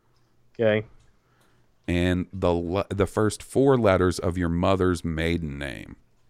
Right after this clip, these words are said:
Speaker 1: Oh, God.
Speaker 2: So it's Weetup.
Speaker 1: Weetup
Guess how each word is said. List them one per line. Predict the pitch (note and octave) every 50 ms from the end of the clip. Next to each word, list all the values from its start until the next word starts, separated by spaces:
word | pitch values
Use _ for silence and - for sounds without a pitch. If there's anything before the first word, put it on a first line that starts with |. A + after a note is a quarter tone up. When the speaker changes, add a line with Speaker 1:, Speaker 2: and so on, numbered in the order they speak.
| _ _ _ _ _ _ _ _ _ _ _ _ _ _ _ _ _ _ _ _ _ _ _ _ _
Speaker 1:
Oh, | - A2 G#2+ G2+ F#2 F2+
God. | F#2 G2 G2 F#2+ F#2 F#2 F2 E2 - - - - _ _ _ _ _ _ _ _ _ _ _ _ _ _
Speaker 2:
So | - - F#2+
it's | F2 E2 -
Weetup. | E2+ - G#2 A#2 B2+ B2+ - - B2+ A#2+ B2+ -
Speaker 1:
Weetup | C#3 C#3+ C#3 - D3+ C#3 C3+